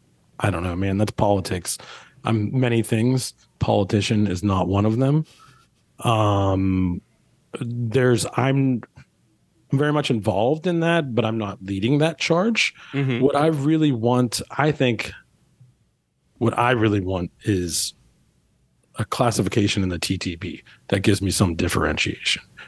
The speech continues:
Speaker 1: right? Because right now you can have my rum and Kohana and Oxbow and Bacardi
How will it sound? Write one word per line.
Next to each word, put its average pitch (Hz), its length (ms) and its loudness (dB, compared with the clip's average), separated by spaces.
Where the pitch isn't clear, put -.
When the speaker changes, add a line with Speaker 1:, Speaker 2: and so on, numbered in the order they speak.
Speaker 1:
right? 110 140 2
Because 107 280 -2
right 135 280 2
now 110 380 4
you 104 120 0
can 117 120 2
have 95 200 0
my 113 300 2
rum 110 460 2
and 90 560 -6
Kohana 110 880 2
and 85 1040 -4
Oxbow 101 880 2
and 87 560 -6
Bacardi 98 500 -2